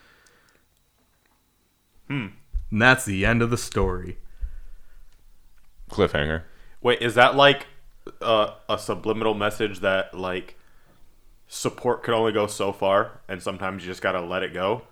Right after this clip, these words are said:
Speaker 1: <laughs> Right? Like, that's what the, the bra is, like, a support thing, and then, like, she takes it off and there's actually relief and, like, losing the support, even though, like, the whole thing, it sounds like, was about her having to acknowledge that it's good to have support.
Speaker 2: Yeah, kinda sending mixed signals there.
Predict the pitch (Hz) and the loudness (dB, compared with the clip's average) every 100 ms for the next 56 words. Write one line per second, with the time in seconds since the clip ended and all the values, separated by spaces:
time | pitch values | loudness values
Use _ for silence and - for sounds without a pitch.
0 | _ _ - - - - - - - - | _ _ -10 -10 -12 -16 -14 -14 -16 -20
1 | - - - - - - - 107 113 - | -20 -20 -20 -20 -20 -20 -2 4 6 4
2 | - 101 104 117 110 120 104 95 107 98 | -2 -4 2 2 2 0 0 0 -2 4
3 | 104 113 104 104 104 110 - 107 123 - | 8 8 6 2 0 -6 0 0 0 4
4 | 139 147 160 - 101 101 104 95 95 92 | 4 4 0 -6 -4 0 0 0 -4 -4
5 | - - 113 107 107 107 92 95 98 92 | -8 0 0 4 2 2 -2 -4 -4 -6
6 | 95 95 98 - 90 90 87 87 - - | -6 -6 -6 -8 -10 -8 -8 -10 -20 -20
7 | - - - - - - - - 98 101 | -20 -20 -20 -20 -20 -20 -20 -12 -2 0
8 | 107 113 123 117 120 117 110 - 131 131 | 2 2 0 -4 -4 -2 -2 6 6 6
9 | - - - 127 123 120 117 107 107 - | -4 -6 0 2 6 8 8 6 2 2
10 | 120 113 117 104 104 - 131 127 113 110 | 4 6 6 4 2 4 6 8 6 6
11 | 120 117 117 117 113 127 113 117 113 107 | 4 4 6 6 8 8 8 6 4 2
12 | 110 104 110 117 120 113 104 87 110 113 | 0 4 6 8 6 4 2 2 4 4
13 | 101 104 113 - - 143 147 131 127 143 | 4 4 2 0 0 4 4 6 6 8
14 | 139 127 139 127 113 120 - 117 107 101 | 8 8 6 6 4 2 2 0 2 0
15 | 104 107 104 | 2 0 0